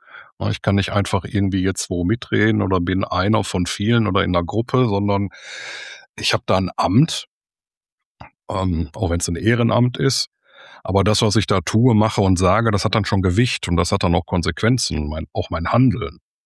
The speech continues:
ne? Ist ja bei Führungskräften, äh, ähnlich. Da ist ja auch mal die Frage, gehe ich jetzt aus dem Team raus?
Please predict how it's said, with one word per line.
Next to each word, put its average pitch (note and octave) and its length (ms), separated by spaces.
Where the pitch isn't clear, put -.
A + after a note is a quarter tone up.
ne? A#2 160
Ist A2+ 140
ja G#2 60
bei F2+ 120
Führungskräften, F#2 880
äh, E2+ 400
ähnlich. A2 480
Da G2+ 100
ist F#2 80
ja G#2 60
auch G#2+ 100
mal F#2+ 100
die F2 80
Frage, E2+ 320
gehe F#2+ 140
ich F#2+ 80
jetzt G2 160
aus G2+ 160
dem F#2 180
Team G2+ 260
raus? G#2+ 480